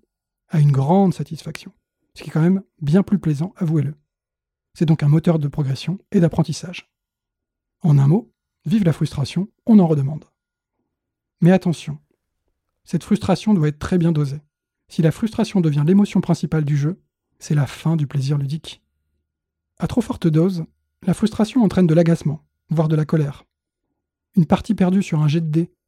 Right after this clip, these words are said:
après plus de trois heures de calcul savant, fait perdre son calme au plus doux des joueurs.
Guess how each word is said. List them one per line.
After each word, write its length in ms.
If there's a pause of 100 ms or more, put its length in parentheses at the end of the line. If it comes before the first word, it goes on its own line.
(120)
après 260
plus 240
de 40
trois 260
heures 80
de 60
calcul 320
savant, 360 (440)
fait 160
perdre 280
son 180
calme 440
au 100
plus 200
doux 200
des 120
joueurs. 420